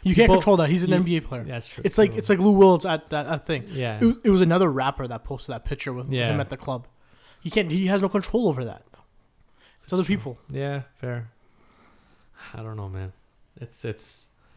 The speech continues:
Speaker 2: it's,
Speaker 1: It's
Speaker 2: it's
Speaker 1: interesting.
Speaker 2: tough. It's tough.
Speaker 1: It's a tough thing. I,
Speaker 2: Mm.
Speaker 1: I think James Harden is with the team for most of the year this year. I think, I think it just
Speaker 2: I, I
Speaker 1: happens.
Speaker 2: f-, I feel like, yeah, he, I
Speaker 1: Unless there's a team that comes out of nowhere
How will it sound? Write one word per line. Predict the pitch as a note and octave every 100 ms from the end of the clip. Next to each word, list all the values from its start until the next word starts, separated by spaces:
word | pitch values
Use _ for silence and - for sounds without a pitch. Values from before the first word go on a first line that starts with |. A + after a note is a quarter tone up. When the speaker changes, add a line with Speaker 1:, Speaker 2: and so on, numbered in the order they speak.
| _ _ _ _ _
Speaker 2:
it's, | C#3
Speaker 1:
It's |
Speaker 2:
it's | F#3 D#3+
Speaker 1:
interesting. | D#3+ D3 D#3+
Speaker 2:
tough. | G#2 - _ -
It's | C3
tough. | - B2+
Speaker 1:
It's | G#3
a |
tough | - E3+
thing. | C3+ C3+
I, | F3 -
Speaker 2:
Mm. | C3+ C3 - _
Speaker 1:
I | F#3 G#3+
think | G#3+ A3
James | D#3 F#3
Harden | - E3 E3 D#3 D3+ - - - _ _ _ _ _ _ _ _ _ _ _
is | F3+ D#3+ - - - - -
with | D3+ C#3+
the | D3
team | - C3+ C3
for | B2 - - B2+
most | B2 A#2
of | A2+
the | A2
year | G2+
this | F2 -
year. | - - _ _ _ -
I |
think, | D3+ E3 -
I | E3
think | E3+
it | F3
just | D#3+ D#3
Speaker 2:
I, |
I | D3+
Speaker 1:
happens. | D#3+ D3+ - -
Speaker 2:
f-, | -
I | D3+
feel | - G3+
like, | F#3 C#3+
yeah, | B2+
he, | A#2 C#3+ C#3+ - _ _ -
I | G#3 G3+
Speaker 1:
Unless | G#3 A3+
there's | - A3
a | F#3+
team | - - F#3 F3
that | D#3
comes | D3+ D3
out | C#3+
of | C#3
nowhere | C3 C3 C3 B2+